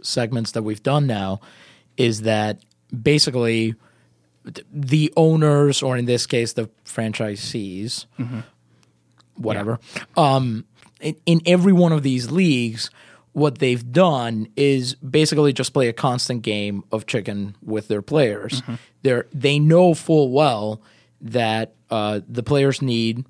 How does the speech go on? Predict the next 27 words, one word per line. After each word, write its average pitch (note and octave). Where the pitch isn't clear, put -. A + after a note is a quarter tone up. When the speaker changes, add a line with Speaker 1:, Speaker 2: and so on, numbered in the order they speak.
Speaker 1:
things G#2+
like G2+
healthcare, A#2
they G#2
need G#2+
their A2+
salaries, G#2
they G#2+
need A2
benefits, A2
they D#3
need A3
the G#3
things F3
that, D#3
Speaker 2:
Mm-hmm. C#3
Speaker 1:
to, D3
to E3
make D#3+
the E3
point E3+
again, A#2+
that B2
Speaker 2:
Yeah. C3+
Speaker 1:
all D3
workers A#2
need. A#2